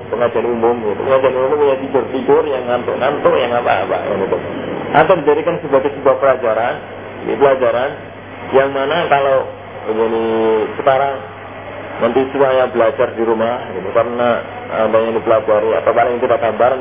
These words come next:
secara umum mengetahui gitu. Nah, anda pilih yang mana? Yang kedua. Baik, yang kedua. Baik. Eh,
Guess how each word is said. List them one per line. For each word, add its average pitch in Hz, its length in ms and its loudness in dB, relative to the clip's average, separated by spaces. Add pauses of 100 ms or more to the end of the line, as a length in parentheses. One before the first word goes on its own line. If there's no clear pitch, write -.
secara 117 200 2
umum 113 320 0
mengetahui 107 560 0
gitu. 82 200 -12 (520)
Nah, 104 100 2 (380)
anda 127 80 4
pilih 127 240 2
yang 117 160 0
mana? 107 240 -2 (3000)
Yang 127 160 -6
kedua. 117 260 0 (1000)
Baik, 98 240 2
yang 107 160 -4
kedua. 98 240 0
Baik. 92 280 -2 (1400)
Eh, 127 120 6